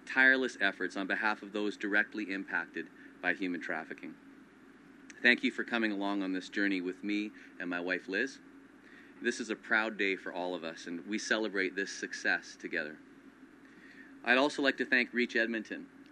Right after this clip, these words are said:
and Native Counseling Services of Alberta for their commitment and partnership. Like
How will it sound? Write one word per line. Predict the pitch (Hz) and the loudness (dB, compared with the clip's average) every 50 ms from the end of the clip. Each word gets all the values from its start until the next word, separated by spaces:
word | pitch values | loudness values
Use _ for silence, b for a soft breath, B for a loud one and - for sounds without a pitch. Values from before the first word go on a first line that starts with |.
| - - - - - | -20 -20 -20 -12 -8
and | 101 98 95 95 101 | -6 -4 -2 0 4
Native | 110 113 113 110 - | 4 4 4 4 2
Counseling | - 120 113 113 113 - - 110 107 98 | 2 0 0 0 -2 -4 -4 -2 -2 -2
Services | - - 107 98 101 98 - 101 95 | 0 -2 -2 -2 -2 -4 -6 -6 -6
of | 90 | -4
Alberta | 95 92 92 87 101 101 98 95 90 - | -2 -2 -2 -2 -2 0 0 0 -2 -2
for | - 101 | -4 -2
their | 98 104 | -2 -2
commitment | - - - 101 104 107 - 92 92 80 - - | -4 -2 -4 -2 -2 -2 -2 -2 -6 -8 -8 -10
and | 87 78 - | -12 -10 -4
partnership. | - 98 98 - 87 80 - - 78 73 - - - - - - B B B B B B B B B B B - - | -2 -2 0 -2 -4 -8 -6 -6 -8 -8 -10 -16 -20 -20 -20 -20 B B B B B B B B B B B -12 -4
Like | - 110 113 110 104 - - | 2 4 6 4 4 2 -4